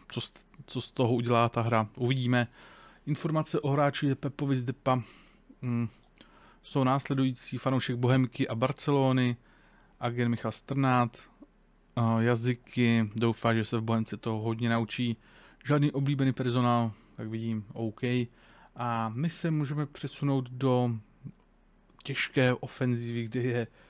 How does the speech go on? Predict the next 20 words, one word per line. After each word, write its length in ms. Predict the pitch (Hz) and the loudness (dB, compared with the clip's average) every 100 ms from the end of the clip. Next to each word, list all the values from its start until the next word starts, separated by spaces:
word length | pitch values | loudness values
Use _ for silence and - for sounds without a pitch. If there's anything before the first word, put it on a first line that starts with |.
| - - - | -20 -20 -20
skoro 480 | - - 151 151 | -8 0 2 4
polovina 600 | 139 - 151 151 143 147 | 0 2 4 4 4 2
hráčů. 640 | 131 143 147 139 139 131 110 - _ _ _ _ _ _ _ _ - | 4 4 2 0 -2 -2 -4 -10 _ _ _ _ _ _ _ _ -10
A 120 | 135 | -2
my 120 | 127 127 | -2 0
začínáme 380 | 120 - 120 | -2 0 -2
samozřejmě 360 | 113 123 117 113 | 0 -2 0 -2
se 80 | 107 | -4
středními 800 | - - 127 117 123 123 117 107 - - - - _ | -6 -2 0 2 2 2 2 0 -6 -20 -20 -20 _
ofenzivními 1120 | 208 - 160 147 127 127 123 120 117 110 107 107 | -2 0 2 0 0 -2 0 2 2 2 -2 -6
záložníky. 1200 | 107 107 101 104 107 110 104 110 107 98 104 101 - _ _ _ _ _ _ _ | -8 -4 -2 2 2 2 2 2 0 -2 -10 -12 -18 _ _ _ _ _ _ _
Tak 280 | - 143 120 | -6 -6 -4
a 100 | 131 | -4
máme 220 | 143 180 | -2 -2
tady 220 | 190 190 | -2 -2
ofenzivního 600 | 147 - 180 170 180 190 | -2 -4 -2 0 2 0
záložníka, 760 | 156 151 160 156 170 165 165 185 | 0 -2 -2 0 -2 -2 -2 0
mm, 800 | 196 175 - 135 120 127 123 123 | 0 -4 -10 -10 -8 -6 -6 -4
Pedro 640 | - 151 156 170 151 123 113 | 0 0 2 2 4 2 2
Wagnera 720 | 123 135 151 160 151 156 156 | 2 2 0 0 -2 -2 -4